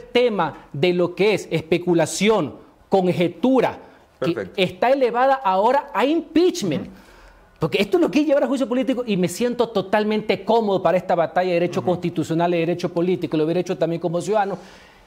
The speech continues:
Speaker 1: Transparencia por sobre todo, el gobierno no tiene nada que esconder. Y lo más importante,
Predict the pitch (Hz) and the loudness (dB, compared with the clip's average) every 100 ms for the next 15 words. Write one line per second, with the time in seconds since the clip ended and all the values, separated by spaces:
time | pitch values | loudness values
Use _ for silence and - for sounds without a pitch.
0 | _ - 220 185 233 226 285 320 320 311 | _ 0 0 0 0 0 0 0 0 0
1 | 254 - 175 156 156 151 139 147 160 202 | -2 -2 -2 -2 0 -2 0 0 0 0
2 | 208 202 202 196 185 214 233 247 254 254 | -2 -4 -6 -4 -2 0 0 0 -2 -4
3 | - 185 185 185 180 156 139 214 196 202 | -4 -2 -2 -2 -2 0 -2 0 0 0
4 | 277 269 233 233 302 - | 0 0 -4 -2 -2 -2